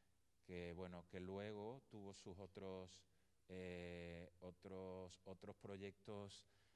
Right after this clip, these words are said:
Esto es en el Festival de Performance de Cali, donde pro-, eh, propusimos una pintura colectiva en torno a, a la ide-, a una idea que se llamaba violento mercado, que,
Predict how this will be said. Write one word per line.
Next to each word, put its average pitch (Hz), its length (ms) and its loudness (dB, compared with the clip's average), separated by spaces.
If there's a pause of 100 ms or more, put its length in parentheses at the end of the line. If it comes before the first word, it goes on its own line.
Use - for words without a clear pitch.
(220)
Esto 98 260 0
es 107 60 6
en 113 80 6
el 104 60 8
Festival 101 380 10
de 101 80 10
Performance 98 520 6
de 95 100 12
Cali, 107 460 10 (1120)
donde 90 440 4
pro-, 90 280 2 (140)
eh, 90 320 4
propusimos 101 560 2
una 107 140 4
pintura 110 420 4
colectiva 110 580 4 (440)
en 101 200 2
torno 110 680 4
a, 98 260 6 (260)
a 95 80 2
la 95 240 4
ide-, 98 200 4
a 95 80 0
una 101 160 4
idea 101 160 6
que - 80 2
se - 160 4
llamaba 98 320 8
violento 98 500 10
mercado, 101 640 10 (640)
que, 85 880 10